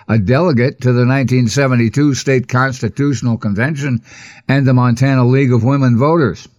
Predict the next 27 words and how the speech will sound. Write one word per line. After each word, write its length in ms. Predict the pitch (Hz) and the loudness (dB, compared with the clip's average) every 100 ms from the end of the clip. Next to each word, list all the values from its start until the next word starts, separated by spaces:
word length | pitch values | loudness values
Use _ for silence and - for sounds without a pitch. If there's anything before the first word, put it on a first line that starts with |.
| _ _ _ _ _ - - - - - | _ _ _ _ _ -20 -20 -20 -12 -2
The 120 | 123 | 0
court 300 | 123 147 151 | 2 0 2
will 180 | 131 131 | 2 4
also 360 | 147 196 - 170 | 2 2 0 0
rule 420 | 127 123 135 160 | 2 2 2 2
on 180 | 135 127 | 0 2
the 80 | |
legality 640 | 123 123 113 123 120 123 143 | 2 2 2 2 2 2 2
of 140 | 123 | 0
subpoenas 760 | - 123 95 165 196 123 90 - - - | 0 -2 2 2 2 0 -2 -12 -20 -6
issued 380 | 127 143 143 127 | 0 0 2 2
by 200 | 123 127 | 2 2
the 120 | 117 | 2
legislature 880 | 113 165 151 139 - 113 95 107 123 - - _ _ | 2 0 0 -2 -2 -2 -2 -2 -4 -6 -20 _ _
that 160 | 107 113 | -2 0
seek 300 | 147 151 - | 0 0 0
a 140 | 123 | 0
broad 420 | 101 131 147 160 | 2 2 2 0
array 480 | 123 127 123 123 139 | 2 2 4 2 2
of 220 | 127 123 | 2 0
internal 680 | 120 123 110 139 175 147 143 | 0 0 0 0 0 0 -2
communication 920 | 123 120 135 147 127 135 175 131 131 | 0 2 2 0 0 0 -2 -2 0
documents 680 | 110 101 92 92 98 123 - - - - | 0 0 -2 -4 -2 -4 -8 -20 -20 -6
from 220 | - 135 | -2 0
the 80 | 131 | 0
Supreme 440 | - 127 127 127 110 | -2 -2 2 2 2
Court. 380 | 135 127 92 | 2 2 0